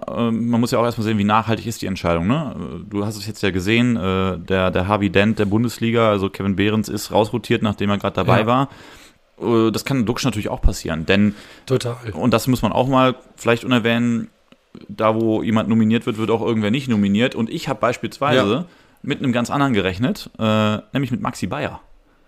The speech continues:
Speaker 2: Oh ja.
Speaker 1: Also, weißt du, der ist jung, der ist
Speaker 2: Stimmt.
Speaker 1: entwicklungsfähig, der hat zehn, elf Scorer hingelegt, der spielt eine Wahnsinnssaison, finde ich.
Speaker 2: Mhm.
Speaker 1: Und
Speaker 2: Er ist auch sau jung auch, ne?
Speaker 1: Ja, aber, also, weißt du, dass ein Behrens aussortiert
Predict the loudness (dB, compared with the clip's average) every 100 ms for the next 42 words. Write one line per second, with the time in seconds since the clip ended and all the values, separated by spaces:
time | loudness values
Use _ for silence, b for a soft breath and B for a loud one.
0 | b b b b _ 0 2 4 4 2
1 | 2 2 0 2 2 2 2 2 2 4
2 | 4 4 2 0 -2 0 0 0 2 2
3 | 2 -2 0 0 -2 0 0 2 2 2
4 | 0 -2 -2 -2 -2 -2 -2 -2 -2 0
5 | 0 0 -2 -4 -2 -2 -2 0 0 0
6 | -2 -4 -8 B B B -6 2 4 6
7 | 4 -2 _ -20 _ _ -6 2 4 2
8 | 0 0 2 2 4 2 0 -2 -4 0
9 | 2 2 2 4 4 2 -2 B B 0
10 | 2 2 2 0 2 -2 -2 2 2 2
11 | 0 -2 -2 -2 -2 -2 -2 -4